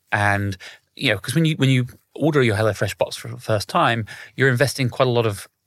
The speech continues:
your own time in that proposition, the time of making, uh, those five meals or so. Uh, and food is, like, quite personal, um, and quite important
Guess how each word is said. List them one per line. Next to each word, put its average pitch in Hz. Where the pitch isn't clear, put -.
your 113
own 110
time 101
in 98
that 104
proposition, 101
the -
time 104
of 98
making, 104
uh, 104
those 101
five 101
meals 104
or -
so. -
Uh, 107
and 101
food 117
is, 101
like, 110
quite -
personal, 101
um, 98
and 101
quite 104
important -